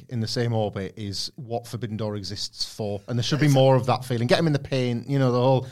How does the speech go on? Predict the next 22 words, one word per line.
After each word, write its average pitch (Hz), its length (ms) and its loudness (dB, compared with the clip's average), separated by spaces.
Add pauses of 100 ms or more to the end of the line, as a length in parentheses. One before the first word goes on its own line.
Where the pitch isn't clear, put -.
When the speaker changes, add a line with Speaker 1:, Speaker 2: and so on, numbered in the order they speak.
(160)
Speaker 1:
like, 131 120 0
Sting 175 320 2
kind 170 140 2
of 143 80 2
looking 151 320 2
Hiromu 139 340 4
up 123 100 -2
and 123 100 0
down 127 160 2
a - 20 -2
bit. 123 180 -2
Well, 120 300 -4 (420)
I've 139 140 -2
been 139 200 6
kind 135 200 2
of 123 60 0
weird 123 400 -2
too, 127 320 -2 (100)
so, 131 220 2
like, 127 200 2
having 131 360 -2
Daryl 120 480 0